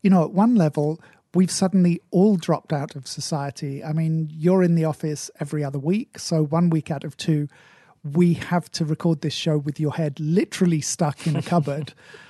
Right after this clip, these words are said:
Speaker 1: Um, you know, so we've, we've all kind of dropped out. Another reason is, is more prosaic.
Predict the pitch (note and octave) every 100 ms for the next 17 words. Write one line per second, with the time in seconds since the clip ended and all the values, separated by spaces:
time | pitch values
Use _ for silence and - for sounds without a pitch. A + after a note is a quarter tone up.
0 | - - E3 E3+ F3 F#3 - G#3+ G#3 D#3+
1 | G3+ F3+ G3+ F#3 F3+ G3+ F#3+ A3+ - G3+
2 | E3+ - D3+ - F#3 D3+ - F3+ G3+ A#3
3 | A3 F3 F#3+ E3+ E3 D#3 C#3+ - D4 D3+
4 | C#3 D3+ D3 - D3+ C#3 D3+ F3+ F3+ -